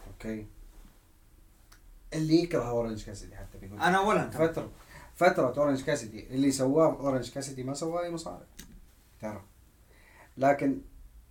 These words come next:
Speaker 1: في نفس الوقت، أوكي، أنا، أنا، أنا من الناس اللي طفشان من فكرة إنك أنت تسوي أوبن تشالنج كل أسبوع عشان البطل يدافع.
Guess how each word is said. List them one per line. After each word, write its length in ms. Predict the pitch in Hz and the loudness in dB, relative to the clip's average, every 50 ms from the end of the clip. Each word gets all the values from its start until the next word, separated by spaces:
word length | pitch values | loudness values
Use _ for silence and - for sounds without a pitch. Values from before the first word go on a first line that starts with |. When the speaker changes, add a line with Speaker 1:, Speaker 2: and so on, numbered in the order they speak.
| - - | -20 -20
Speaker 1:
في 140 | - - 165 | -12 -2 0
نفس 380 | 156 180 175 - - - - 135 | 4 6 6 4 4 0 -6 -4
الوقت، 420 | 120 113 110 101 - - - - - - - - - - - - - | -4 -4 -4 -8 -10 -14 -18 -20 -20 -20 -20 -20 -20 -20 -20 -20 -20
أوكي، 520 | - - - 143 139 147 160 160 160 - - - - - - - - - - - | -20 -14 -4 0 2 2 2 0 -2 -6 -12 -20 -20 -20 -20 -20 -20 -20 -10 -2
أنا، 380 | 139 160 165 170 170 160 165 - - - - - - - - - - - - - - - - - | 2 2 4 4 2 0 -2 -6 -16 -20 -20 -20 -20 -20 -20 -20 -20 -20 -20 -20 -20 -16 -6 -2
أنا، 300 | 160 175 185 180 156 - - - - | 0 0 0 0 -4 -6 -12 -14 -4
أنا 200 | 165 170 180 180 | -2 0 0 2
من 60 | 175 | 2
الناس 360 | 160 156 160 170 170 170 165 160 | 4 4 4 4 4 2 0 0
اللي 140 | 139 135 | -2 -2
طفشان 720 | 135 135 131 131 - - - - 156 160 160 160 139 123 117 | 0 -2 -2 -4 -4 -8 -6 2 4 6 8 8 6 4 2
من 140 | 117 113 107 | -2 -2 -4
فكرة 420 | 107 - 135 127 - 113 107 104 - 113 | -2 -4 -4 -4 -4 -8 -10 -8 -10 -8
إنك 280 | 113 113 113 110 - | -6 -6 -6 -8 -8
أنت 200 | 143 147 139 135 | -8 -8 -6 -6
تسوي 360 | 131 131 - 156 147 139 - | -6 -4 -4 -2 -2 -2 -2
أوبن 280 | 143 - - 143 131 131 | -4 -6 -4 -2 -4 -4
تشالنج 400 | - 156 151 151 143 135 131 - | -2 -2 -4 -2 -2 -4 -6 -6
كل 180 | - 151 151 147 | -8 -8 -6 -6
أسبوع 420 | 131 135 139 143 147 143 131 123 | -6 -6 -6 -6 -4 -2 -2 -2
عشان 240 | 120 - 127 127 123 | -4 -4 -4 -4 -4
البطل 340 | 117 110 120 110 110 104 104 | -4 -6 -8 -10 -10 -12 -14
يدافع. 400 | 104 98 104 98 95 95 - | -12 -12 -12 -12 -12 -14 -16